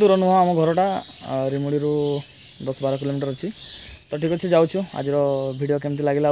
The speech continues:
ୱାଟରଫଲ୍ କେମିତି ଲାଗିଲା, ଆଉ ମୁର୍ଗା ମହାଦେବ ସହିତ ବୁଢ଼ା ବାବାଙ୍କ ମନ୍ଦିର ଭିୟୁ କେମିତି ଲାଗିଲା, କମେଣ୍ଟ ମାଧ୍ୟମରେ ଜଣେଇବେ। ଆଉ ଏକ ନେକ୍ସଟ ଭିଡ଼ିଓରେ ଦେଖା ହବ।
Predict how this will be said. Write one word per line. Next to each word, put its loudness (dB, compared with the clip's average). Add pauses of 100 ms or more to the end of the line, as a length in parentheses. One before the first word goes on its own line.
ୱାଟରଫଲ୍ -4
କେମିତି -2
ଲାଗିଲା, 2 (680)
ଆଉ -6 (260)
ମୁର୍ଗା 0
ମହାଦେବ 4 (120)
ସହିତ 0 (300)
ବୁଢ଼ା 2
ବାବାଙ୍କ 0 (100)
ମନ୍ଦିର -6 (540)
ଭିୟୁ -2
କେମିତି -4
ଲାଗିଲା, -2 (380)
କମେଣ୍ଟ 0
ମାଧ୍ୟମରେ 0
ଜଣେଇବେ। 0 (480)
ଆଉ 0
ଏକ -6
ନେକ୍ସଟ -2
ଭିଡ଼ିଓରେ 2 (220)
ଦେଖା -6
ହବ। -2